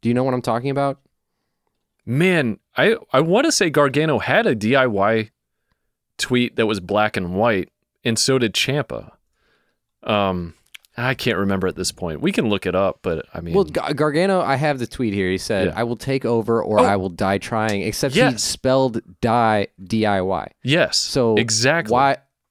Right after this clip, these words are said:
Speaker 1: yeah, uh, why is, like, two or three keys away from E?
Speaker 2: Yeah, I know. That was on purpose, man.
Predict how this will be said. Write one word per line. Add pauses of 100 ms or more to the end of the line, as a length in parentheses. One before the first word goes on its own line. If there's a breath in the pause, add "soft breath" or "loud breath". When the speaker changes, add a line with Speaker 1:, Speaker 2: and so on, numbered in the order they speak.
(240)
Speaker 1:
yeah,
uh, (200)
why
is, (100)
like,
two (180)
or
three
keys
away
from
E?
Speaker 2:
Yeah,
I
know.
That
was
on
purpose,
man.